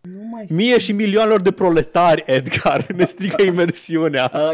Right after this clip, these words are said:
Speaker 1: eu cred că este un drept fundamental al omului de a, de a fi imersați și de a
Speaker 2: Da,
Speaker 1: nu
Speaker 2: exact.
Speaker 1: fi, și de
Speaker 2: De a
Speaker 1: a
Speaker 2: se
Speaker 1: nu
Speaker 2: simți
Speaker 1: fi,
Speaker 2: dead.
Speaker 1: uh, e,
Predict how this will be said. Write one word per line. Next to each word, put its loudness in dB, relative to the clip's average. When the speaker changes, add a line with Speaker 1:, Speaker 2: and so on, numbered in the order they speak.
Speaker 1:
eu 0
cred -6
că -4
este -4
un -2
drept -4
fundamental -2
al 0
omului -2
de -4
a, 0
de -4
a -2
fi -10
imersați -2
și -8
de -4
a 0
Speaker 2:
Da, 2
Speaker 1:
nu 2
Speaker 2:
exact. 0
Speaker 1:
fi, -18
și -6
de 0
Speaker 2:
De 0
a 6
Speaker 1:
a 4
Speaker 2:
se 0
Speaker 1:
nu 4
Speaker 2:
simți 0
Speaker 1:
fi, -14
Speaker 2:
dead. 4
Speaker 1:
uh, -6
e, -4